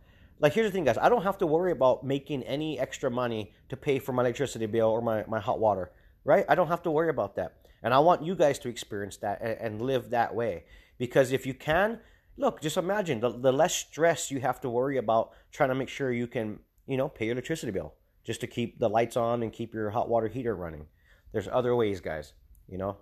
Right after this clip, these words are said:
other, other ways. So think about it. You know, maybe in your area, 'cause I know a lot of you guys live in,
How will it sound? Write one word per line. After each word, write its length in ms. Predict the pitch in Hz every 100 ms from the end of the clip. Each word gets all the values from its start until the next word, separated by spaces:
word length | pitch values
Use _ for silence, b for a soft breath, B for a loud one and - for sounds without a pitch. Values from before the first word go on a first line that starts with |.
| -
other, 280 | 113 117 104
other 180 | 107
ways. 280 | 92 80 73
So 280 | - 92 87 - b b b b b _
think 160 | 151 151
about 240 | 143 117
it. 100 | 101 - _ _ _ _ _ _ _ -
You 80 | 143
know, 100 | 135
maybe 420 | 147 151 151 151
in 80 | 139
your 140 | 135
area, 480 | 120 139 147 151 143
'cause 140 | - 123
I 60 |
know 140 | 127 131
a 20 |
lot 160 | 131 131
of 100 | 127
you 60 |
guys 260 | 127 127 117
live 280 | 123 123 -
in, 340 | 127 120 117